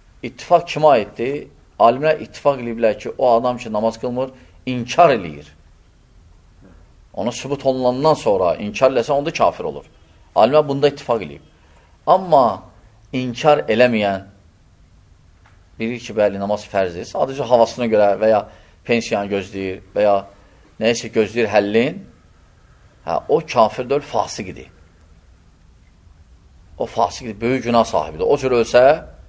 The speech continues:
Allahın iştiyi altındadır. Çünki Allah Subhanahu taala Nisa surəsi qırx səkkizdə açıq aydın,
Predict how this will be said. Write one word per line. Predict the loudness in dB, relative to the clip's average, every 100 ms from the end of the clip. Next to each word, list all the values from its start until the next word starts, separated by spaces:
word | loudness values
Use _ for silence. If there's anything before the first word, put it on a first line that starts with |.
| -20 -20 -20 -20 -20 -20 -20 -20 -20 -20 0
Allahın | 4 4 4
iştiyi | 4 4
altındadır. | 4 2 -10 -12 -14 -18 -20 -20 -20 -20
Çünki | -4 -2
Allah | 2 2
Subhanahu | 2 -6 -4
taala | -4 -4 -6 -16 -20 -20 -20 -14
Nisa | -2 2 2
surəsi | 0 -8 -10
qırx | -12 -10
səkkizdə | -10 -10 -2 -2 -2 -6
açıq | -10 0 4
aydın, | 4 0